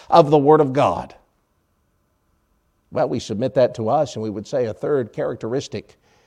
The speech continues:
if I'm to be a minister that effectively ministers before God, I'm to be di-, diligent,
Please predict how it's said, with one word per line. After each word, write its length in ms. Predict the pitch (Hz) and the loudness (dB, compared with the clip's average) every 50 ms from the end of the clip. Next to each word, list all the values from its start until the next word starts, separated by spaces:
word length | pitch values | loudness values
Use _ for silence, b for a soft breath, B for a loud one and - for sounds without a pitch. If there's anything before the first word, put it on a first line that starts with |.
| _ _ _ - | _ _ _ -16
if 100 | 113 - | -10 -4
I'm 220 | 135 135 135 127 | -2 0 0 0
to 80 | 110 113 | -2 -2
be 200 | 98 143 143 127 | -2 0 0 0
a 40 | 110 | 0
minister 540 | 101 110 123 143 143 143 - - - 120 113 | -2 -2 -2 -2 -2 -4 -6 -8 -14 -12 -12
that 120 | 104 104 | -10 -10
effectively 680 | 101 104 - - - 156 151 151 - 135 107 101 113 110 | -10 -10 -10 -4 -2 -2 -2 -2 -4 -6 -4 -4 -4 -4
ministers 500 | 110 131 147 147 - - - 127 113 - | -2 -2 -2 -4 -4 -6 -6 -8 -8 -6
before 340 | - 113 - 120 117 110 | -8 -8 -6 -6 -6 -6
God, 480 | 92 107 120 123 107 92 85 82 - - _ _ _ _ _ _ _ _ _ _ _ _ _ _ _ _ _ _ _ - | -4 -2 -2 -2 -2 -4 -6 -8 -12 -16 _ _ _ _ _ _ _ _ _ _ _ _ _ _ _ _ _ _ _ -12
I'm 120 | 107 110 | -10 -8
to 60 | 101 90 | -8 -8
be 80 | 101 | -8
di-, 180 | 90 98 98 90 - - - | -8 -8 -8 -10 -10 -14 -14
diligent, 540 | 123 107 98 92 85 85 - - _ _ _ | -12 -12 -12 -12 -12 -16 -20 -20 _ _ _